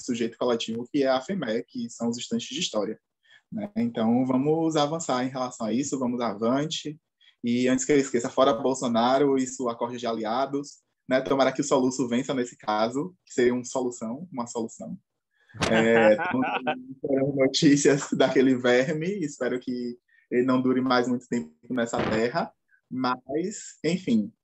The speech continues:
Speaker 1: fora Bolsonaro, sua corja de aliados, Mourão e et cetera, e os golpistas da C P I também, não vamos esquecer.
Speaker 2: É isso.
Speaker 1: Né? Então,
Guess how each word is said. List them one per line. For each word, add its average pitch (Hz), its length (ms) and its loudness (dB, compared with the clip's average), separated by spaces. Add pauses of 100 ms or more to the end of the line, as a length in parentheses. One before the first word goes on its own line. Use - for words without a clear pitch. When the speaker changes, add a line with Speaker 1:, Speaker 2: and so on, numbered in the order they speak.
(140)
Speaker 1:
fora 131 200 4
Bolsonaro, 127 420 2
sua 120 200 0
corja 120 220 0
de 127 60 -4
aliados, 120 440 0
Mourão 120 520 0
e 120 120 -4
et 101 120 -6
cetera, 113 460 -4
e 117 80 2
os 120 100 2
golpistas 120 400 -2
da 120 140 -2
C 117 160 -2
P 110 240 0
I 113 80 -4
também, 107 420 -2 (560)
não 117 120 -2
vamos 120 240 2
esquecer. - 520 -4 (720)
Speaker 2:
É 120 160 0
isso. 123 300 -4
Speaker 1:
Né? 147 380 0
Então, 143 920 -6